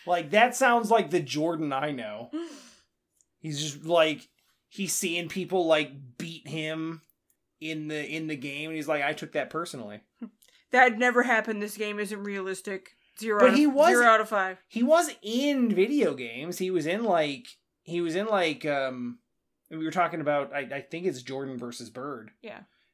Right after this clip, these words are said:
Speaker 1: And he also has Chaos in the Windy City.
Speaker 2: Isn't that? I guess, yeah.
Speaker 1: It's
Speaker 2: For
Speaker 1: only
Speaker 2: some reason, you said that, and immediately I thought of a Barkley Shut Up and Jam.
Speaker 1: But that's the, the thing is, that sounds like it would be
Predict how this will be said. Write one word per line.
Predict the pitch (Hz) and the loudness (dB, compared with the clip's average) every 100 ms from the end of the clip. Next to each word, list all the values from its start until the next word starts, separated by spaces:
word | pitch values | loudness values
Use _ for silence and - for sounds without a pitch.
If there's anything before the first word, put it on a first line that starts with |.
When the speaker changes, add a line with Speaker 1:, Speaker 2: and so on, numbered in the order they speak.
| _ 156 | _ -6
Speaker 1:
And | 147 139 | -6 -6
he | 147 | -4
also | 143 165 175 | 0 0 2
has | 156 123 | 0 -2
Chaos | - - 160 147 151 165 | -8 -4 0 0 0 -4
in | 147 | -6
the | |
Windy | 135 147 170 143 | -6 -6 -6 -8
City. | 127 117 120 147 _ _ _ _ _ _ | -8 -10 -12 -12 _ _ _ _ _ _
Speaker 2:
Isn't | 240 233 | -14 -12
that? | 320 - _ _ _ _ - | -14 -16 _ _ _ _ -14
I | 233 | -10
guess, | 233 247 233 - _ | -8 -8 -10 -16 _
yeah. | 196 180 202 _ _ _ _ _ - | -14 -14 -14 _ _ _ _ _ -18
Speaker 1:
It's | - 208 | -10 -4
Speaker 2:
For | |
Speaker 1:
only | 208 | 2
Speaker 2:
some | 294 302 | 4 4
reason, | 294 269 | 0 0
you | 277 | -2
said | 302 269 | 0 2
that, | 247 233 | 4 4
and | 226 | 2
immediately | 220 226 233 220 214 | -2 -2 -2 0 0
I | |
thought | 214 202 | 2 2
of | 202 196 | 0 -2
a | 202 | -8
Barkley | 190 185 190 185 | -6 -6 -6 -10
Shut | 185 | -10
Up | 175 175 | -12 -14
and | 170 | -14
Jam. | 160 165 196 _ _ _ _ _ | -14 -14 -16 _ _ _ _ _
Speaker 1:
But | 156 135 208 | -10 -2 6
that's | 302 320 - | 6 6 0
the, | 339 - - - - | -2 -2 -8 -20 -4
the | 277 | -2
thing | 226 269 294 | 2 0 2
is, | 220 247 240 180 | 4 4 2 0
that | 185 196 - | 2 2 0
sounds | - 165 175 214 202 | 0 2 2 2 4
like | 208 202 | 4 4
it | 208 | 0
would | 202 151 | 0 0
be | 160 160 175 185 196 | -6 -4 -2 -2 -6